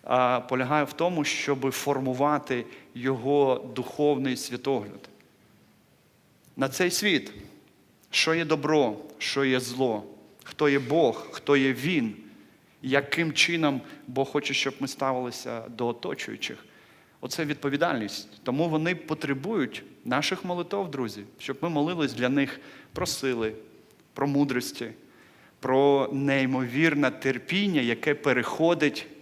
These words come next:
в що? В довготерпіння. Да, вже мама зі стажем знає, про що, е, йде мова.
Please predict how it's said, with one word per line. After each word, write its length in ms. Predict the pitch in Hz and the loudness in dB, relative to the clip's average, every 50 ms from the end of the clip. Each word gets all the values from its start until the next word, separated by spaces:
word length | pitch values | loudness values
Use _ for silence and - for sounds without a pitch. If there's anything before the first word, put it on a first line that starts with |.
| - - - | -20 -18 -10
в 60 | - | -6
що? 260 | - - 170 170 180 170 - - - - - - _ _ _ _ _ _ _ _ _ _ _ _ _ _ _ _ _ _ - | -2 2 2 2 2 0 -4 -12 -18 -20 -20 -20 _ _ _ _ _ _ _ _ _ _ _ _ _ _ _ _ _ _ -18
В 160 | 117 117 117 | -18 -16 -2
довготерпіння. 1080 | 113 135 156 156 156 110 101 98 117 123 120 - 120 107 - - 113 107 98 95 98 107 | 2 6 8 10 10 10 8 8 4 0 2 2 0 0 -2 -6 -6 -6 -6 -6 -8 -8
Да, 240 | 117 110 117 107 104 | -6 -4 -4 -2 -4
вже 220 | 104 107 110 123 | -4 -4 -2 -2
мама 320 | 131 139 135 131 131 127 131 | 0 2 2 2 0 0 -2
зі 160 | 113 120 127 | -4 -4 -6
стажем 460 | - - - 156 143 131 120 113 113 | -4 0 2 2 2 0 -2 -4 -6
знає, 420 | 110 110 123 135 123 113 104 107 - - | -6 -2 0 0 0 0 -2 -4 -8 -12
про 120 | - - 107 | -12 -8 -6
що, 180 | - - 123 | -6 -6 -6
е, 800 | 120 110 - - - - - 104 107 110 107 107 110 107 117 120 117 | -6 -8 -8 -10 -10 -10 -8 -8 -8 -8 -8 -8 -8 -8 -8 -8 -8
йде 220 | 117 107 123 123 | -6 -6 -6 -6
мова. 340 | 123 127 120 117 107 110 | -4 -4 -6 -6 -6 -8